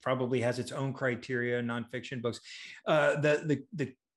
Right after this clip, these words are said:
key to page numbers for publishing is it's gotta have enough pages for,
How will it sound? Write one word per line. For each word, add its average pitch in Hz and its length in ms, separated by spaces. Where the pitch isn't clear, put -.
key 185 560
to 156 460
page 190 500
numbers 156 460
for - 180
publishing 123 880
is 117 400
it's 113 160
gotta 147 320
have 123 560
enough 135 540
pages 143 600
for, 120 240